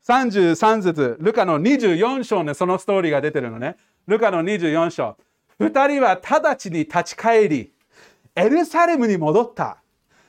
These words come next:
すると十一人とその仲間が集まって、本当に主はよみがえって、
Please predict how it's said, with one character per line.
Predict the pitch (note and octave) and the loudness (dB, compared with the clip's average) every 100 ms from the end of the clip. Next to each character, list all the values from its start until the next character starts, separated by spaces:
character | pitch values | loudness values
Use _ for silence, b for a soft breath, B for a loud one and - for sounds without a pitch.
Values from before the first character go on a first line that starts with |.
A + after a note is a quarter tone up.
| _ - | _ -18
す | - A#3+ | 0 2
る | C4+ | 4
と | D#4 B3 | 2 2
十 | D#3 C4 D#4 E4+ | 2 4 4 2
一 | D#4+ D#4+ | 0 -2
人 | C#4+ A3 | -2 -2
と | F#3+ | -4
そ | - F#3+ | -4 -2
の | B3 | 0
仲 | A3 G#3+ A3 C4+ | 2 0 0 0
間 | D4+ | 2
が | G#3 D3+ D3+ | 0 -2 -2
集 | C#4 | -2
ま | E4+ | -2
っ | E4+ | 0
て、 | A#3 D3 G2+ _ _ _ _ _ _ _ _ _ _ _ _ - | -2 -2 -6 _ _ _ _ _ _ _ _ _ _ _ _ -10
本 | - G#4+ B4 A#4 | 0 2 2 0
当 | G4+ A4 G#4+ | 2 4 4
に | G#4 | 0
主 | - F4+ | 0 0
は | F#4 C#4+ | 2 2
よ | B3 | -2
み | D4 | -2
が | E4 F4 | 2 2
え | B3+ | 2
っ | |
て、 | - E3 A#2+ | 0 -2 -2